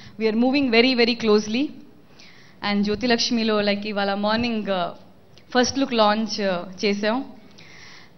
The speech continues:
Thanks for the awesome response, huh? <laughs> So, Sunil Kashyap, uh, has done some fantastic work in, uh, Jyoti Lakshmi. And Bhaskar garu అయితే, it's like, they both are like husband and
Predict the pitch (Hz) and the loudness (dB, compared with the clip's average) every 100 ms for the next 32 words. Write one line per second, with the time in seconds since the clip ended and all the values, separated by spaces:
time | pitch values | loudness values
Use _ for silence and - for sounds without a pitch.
0 | - 233 277 262 214 196 202 214 196 185 | 0 2 2 2 4 4 4 0 -4 -6
1 | - 196 185 190 262 - - - - - | -2 -2 -2 -2 -2 -2 -4 -4 -6 -12
2 | - - - - - 381 320 277 - - | -20 -20 -20 -18 -14 -12 -12 -14 -16 -2
3 | 233 220 208 202 196 202 - - - - | 0 2 0 -2 -8 -14 -18 -20 -20 -20
4 | - - - - 277 269 277 269 247 262 | -20 -20 -20 -8 0 2 4 2 2 0
5 | 226 202 220 208 196 170 - - - - | -4 -4 -2 0 0 -4 -8 -18 -20 -20
6 | - - 208 226 208 233 240 240 214 - | -20 -8 -2 0 2 0 0 -4 -8 -6
7 | 226 254 - - 302 330 - 294 233 233 | -6 -6 -10 0 2 2 -2 -4 2 2
8 | 233 240 220 208 190 180 180 202 208 185 | 2 0 -2 -2 -4 -6 -2 0 0 -2
9 | 185 - 165 165 - - - - - - | -4 -10 -12 -12 -20 -20 -20 -20 -20 -20
10 | - - - - 214 202 214 262 277 254 | -20 -20 -14 -4 -4 4 4 4 2 4
11 | 240 226 226 214 214 233 208 214 202 196 | 4 4 4 2 2 0 0 -4 -4 -4
12 | - 220 208 247 269 240 208 220 202 240 | -6 -2 2 2 0 -2 -4 -6 -2 -2
13 | 214 | 0